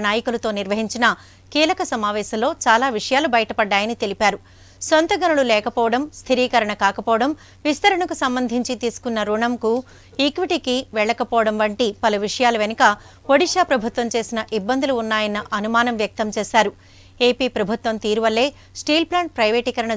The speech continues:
జరుగుతోందని ప్రచారం శతశాతం వాస్తవం లేదని పేర్కొన్నారు. ఏది ఏమైనప్పటికీ ప్రైవేటీకరణను అడ్డుకుంటామని, దీనికోసం మోదీ అపాయింట్‌మెంట్ కోరామని, స్టీల్ ప్లాంట్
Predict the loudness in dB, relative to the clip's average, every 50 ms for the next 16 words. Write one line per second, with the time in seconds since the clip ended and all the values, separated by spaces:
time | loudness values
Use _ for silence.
0 | -2 -2 -2 0 -2 -2 -2 -2 -2 -2 -2 -4 -4 -6 -6 -8 -4 0 2 2
1 | 2 2 -2 -6 -12 -16 -20 -20 -20 -8 -2 0 2 2 2 0 0 2 0 0
2 | 0 0 -4 -6 -4 -2 0 0 0 0 -4 -6 -4 -4 -2 -2 -2 -2 -2 -2
3 | -2 0 0 -2 -2 -2 -4 -2 0 0 0 -2 -4 -14 -20 -20 -20 -8 0 4
4 | 4 4 4 2 0 -2 0 -2 -2 -4 -4 -4 -6 -6 -4 -2 -2 -2 -2 -2
5 | 0 2 2 2 2 2 0 0 -2 -2 0 0 0 -2 -2 -4 -4 -4 -2 -2
6 | -2 0 -2 -2 -2 0 2 2 2 2 2 0 -2 -4 -6 -12 -20 -14 -6 -2
7 | 0 0 0 2 0 0 0 0 -4 -6 -4 -2 -2 -2 0 0 -2 -2 -2 -4
8 | 0 0 0 0 0 -2 -2 -2 -4 -4 -6 -10 -4 0 0 2 2 2 2 0
9 | 0 -2 -2 -4 -6 -14 -20 -20 -16 -10 -4 0 2 2 2 2 0 0 0 0
10 | 0